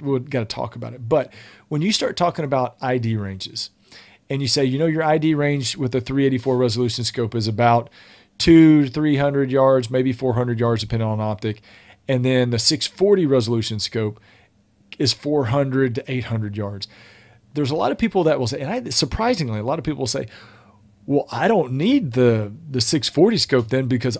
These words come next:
all I need to do is, is I D at three hundred yards, and, and that six forty scope is not gonna do anything for me."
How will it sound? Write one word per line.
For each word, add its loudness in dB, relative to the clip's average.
all 4
I 0
need -4
to -4
do 0
is, 0
is 2
I 2
D 2
at -2
three 0
hundred 0
yards, 2
and, 0
and -6
that -2
six -2
forty 4
scope -2
is -2
not -2
gonna -4
do 0
anything -4
for -4
me." -10